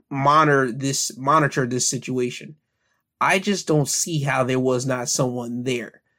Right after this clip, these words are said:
Again, my circumstance would have been completely different. My parents would have been there, at least someone in my corner would have been there and saw that. They would have called it off right then and there, put foot right in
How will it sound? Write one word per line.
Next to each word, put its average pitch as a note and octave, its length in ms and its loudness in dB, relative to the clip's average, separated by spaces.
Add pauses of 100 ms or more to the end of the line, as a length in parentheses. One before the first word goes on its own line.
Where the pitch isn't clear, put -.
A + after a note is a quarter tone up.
(160)
Again, A#2+ 300 -4
my F3 180 4
circumstance G3 540 0
would C3 80 -4
have A#2+ 40 -4
been B2 120 -2
completely - 320 -8
different. F#3+ 480 0 (840)
My C3 240 -2
parents D#3 420 2
would A#2+ 100 -6
have B2 100 -8
been E3 180 4
there, D#3 140 4
at C3 80 2
least B2 160 -2
someone C#3 340 0
in A#2 80 -6
my C3 460 2 (320)
corner D3+ 260 4
would C3+ 160 0
have A#2+ 60 0
been C#3+ 200 4
there C#3 220 4
and A#2+ 240 -2
saw D3 320 2
that. D3 260 4
They C3 120 0
would A#2+ 100 0
have A#2 180 -12
called C#3+ 300 0
it B2+ 60 -4
off B2+ 140 0
right B2 160 -2
then B2 120 -8
and B2 140 -4
there, D#3+ 160 4
put - 240 -8
foot C3 260 0
right A#2 240 -6
in A2+ 100 -10